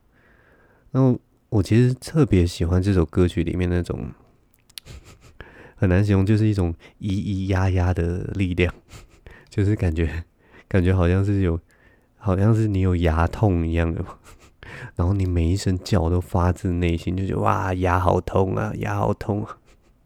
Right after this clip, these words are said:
<laughs> 然后你可能去看那个，去看牙医，然后就是医生在帮你拔牙的时候，然后你就一直狂叫“哇，痛啊，痛啊，痛啊”。<laughs> 然后最后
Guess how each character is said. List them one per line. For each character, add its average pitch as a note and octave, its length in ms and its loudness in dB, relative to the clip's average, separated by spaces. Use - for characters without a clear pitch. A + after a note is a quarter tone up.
<laughs> - 420 -18
然 G2+ 100 0
后 - 20 2
你 G#2+ 100 0
可 G#2 100 -2
能 F2+ 120 2
去 - 140 -6
看 F#2+ 260 -2
那 F2+ 80 0
个， F2 280 -2
去 - 140 -4
看 G2+ 220 2
牙 E2 240 0
医， F2 200 0
然 F2 120 -2
后 E2+ 100 -2
就 F#2 160 -4
是 F2+ 160 -2
医 G#2+ 140 2
生 G2+ 220 4
在 G2+ 100 4
帮 F#2+ 220 2
你 F2+ 220 -4
拔 F2 280 4
牙 E2+ 240 2
的 E2+ 100 2
时 - 140 -6
候， F2 100 0
然 F2 100 0
后 F2+ 60 0
你 F2 100 0
就 F2 140 -2
一 F#2 60 -2
直 G2 100 -4
狂 F2+ 380 -4
叫 - 260 -2
“哇， G#2 280 -4
痛 G2 340 -2
啊， A2 360 -8
痛 G#2 220 -6
啊， G#2+ 300 -8
痛 - 240 -4
啊”。 G#2+ 100 -12
<laughs> - 400 -16
然 F#2+ 140 0
后 G#2 80 0
最 G#2 220 0
后 G2+ 200 0